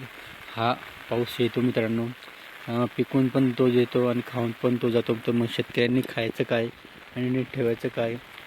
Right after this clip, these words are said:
असा मोठा प्रश्न राहतो मित्रांनो. तो तर तुम्ही सोयाबीन पाऊस होता पूर्णपणे सुकून गेले मित्रांनो, पाऊस होता.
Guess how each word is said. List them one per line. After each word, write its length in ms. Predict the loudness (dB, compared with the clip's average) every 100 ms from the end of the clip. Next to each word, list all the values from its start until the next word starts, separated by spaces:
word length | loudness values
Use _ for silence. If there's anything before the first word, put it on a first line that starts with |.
| -18 -16 -8
असा 240 | -8 -2 -2
मोठा 480 | 0 0 -2 -2
प्रश्न 420 | -2 0 -2 -2 -2 -2 -6 -14 -14 -12 -6
राहतो 280 | -4 -4 -4
मित्रांनो. 340 | -2 0 0 -4
तो 60 | -4
तर 140 | -4
तुम्ही 220 | -2 -4
सोयाबीन 360 | 0 2 2 2
पाऊस 220 | 0 0
होता 260 | -2 -2 -4 -6 -16 -10 -10 -10 -10
पूर्णपणे 380 | -2 0 0 -2
सुकून 300 | -4 -6 -4
गेले 140 | -2 0
मित्रांनो, 280 | -2 -2 -2
पाऊस 220 | -2 -2
होता. 180 | -4